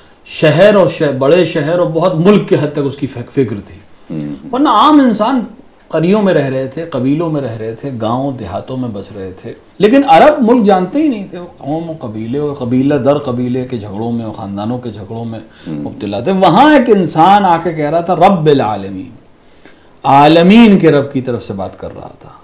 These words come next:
Speaker 1: कितना बड़ा विजन है, अगर हम उसको सिर्फ गौर करें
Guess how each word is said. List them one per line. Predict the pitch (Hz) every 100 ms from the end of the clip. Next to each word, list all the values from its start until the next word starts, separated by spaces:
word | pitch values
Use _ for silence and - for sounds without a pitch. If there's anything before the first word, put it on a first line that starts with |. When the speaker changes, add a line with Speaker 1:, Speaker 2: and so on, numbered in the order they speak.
| _
Speaker 1:
कितना | 196 170 208 233 247
बड़ा | 151 165 185
विजन | 180 156 135 143 131
है, | 151
अगर | 147
हम | 139 139
उसको | 131
सिर्फ | 135 151
गौर | 131 120 127
करें | 123 113 117 147